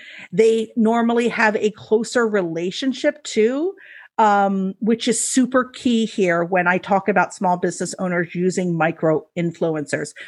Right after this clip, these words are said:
It's that whole trust factor, okay? So I came up with some tips that small businesses,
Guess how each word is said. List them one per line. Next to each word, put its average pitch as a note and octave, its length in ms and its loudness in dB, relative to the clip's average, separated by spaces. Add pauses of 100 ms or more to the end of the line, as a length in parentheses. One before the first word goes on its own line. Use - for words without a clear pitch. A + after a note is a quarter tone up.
(240)
It's A#3+ 200 0
that B3 160 2
whole B3 240 0
trust - 480 -4
factor, D#3 520 -2
okay? F3+ 460 0 (360)
So A#3 540 4
I C4 200 4
came D#4+ 300 2
up A#3+ 260 2
with G3 260 0
some G3 260 0
tips - 640 -4
that - 160 -2
small G#3+ 260 2
businesses, G3+ 760 -2